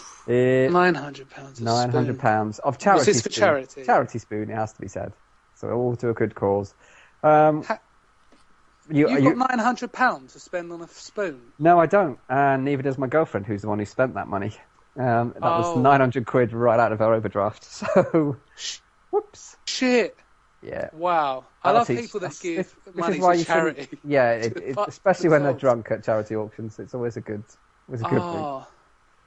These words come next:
Speaker 2: That, I
Speaker 1: Bless
Speaker 2: wouldn't even, that, y-, y-, that seems crap now, because I thought, "Wow, he met Uri Geller." But then if someone said to me, "Do you wanna meet Uri Geller?" Yeah, well, you have to buy a spoon for nine hundred pound.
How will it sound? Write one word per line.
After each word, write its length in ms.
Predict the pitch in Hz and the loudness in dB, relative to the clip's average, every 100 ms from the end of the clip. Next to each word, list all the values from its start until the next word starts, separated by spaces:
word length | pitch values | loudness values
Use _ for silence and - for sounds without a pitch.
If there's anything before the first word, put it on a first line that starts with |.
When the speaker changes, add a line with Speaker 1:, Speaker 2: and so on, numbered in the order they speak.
| _ _ _ _ _ - | _ _ _ _ _ 0
Speaker 2:
That, 120 | 202 | 2
I 40 | |
Speaker 1:
Bless 100 | 233 | 4
Speaker 2:
wouldn't 180 | 254 220 | 2 -2
even, 260 | 208 180 175 _ _ _ _ - | -6 -6 -12 _ _ _ _ -2
that, 240 | 196 226 | 0 0
y-, 80 | 170 156 160 | -4 -18 -16
y-, 120 | 180 165 | -14 0
that 220 | 196 196 | 0 2
seems 300 | - 151 143 | -2 -8 -10
crap 360 | - 208 220 - | -4 0 0 -2
now, 300 | 143 180 208 - | -8 -8 -10 -14
because 460 | 160 190 180 - - - | -8 -6 -4 -6 -10 -4
I 80 | 175 | -4
thought, 200 | 196 196 | -4 0
"Wow, 240 | 277 285 | 2 2
he 60 | 220 | -2
met 180 | 220 220 | -8 -10
Uri 240 | 214 208 | -6 -6
Geller." 360 | 202 247 233 151 | -6 -4 -4 -6
But 100 | - | -12
then 140 | 165 202 | -16 -16
if 80 | 202 | -14
someone 240 | 208 202 | -14 -14
said 180 | 190 185 | -16 -18
to 100 | - | -14
me, 160 | 185 175 | -12 -12
"Do 40 | - _ _ - | -14 _ _ -4
you 60 | |
wanna 100 | 185 180 | -2 0
meet 180 | 175 | -2
Uri 280 | 170 175 170 | -2 -2 -2
Geller?" 360 | 156 190 143 117 _ _ | 0 0 0 -10 _ _
Yeah, 180 | 143 139 160 | -12 -10 -8
well, 200 | 151 151 | -6 -6
you 60 | |
have 100 | 165 | -8
to 80 | - - | -10 -8
buy 140 | 165 | -6
a 40 | |
spoon 340 | 147 - 165 165 | -8 -10 -12 -12
for 80 | 156 | -12
nine 180 | 156 | -12
hundred 260 | 156 151 156 | -12 -14 -12
pound. 380 | - 175 123 | -10 -10 -10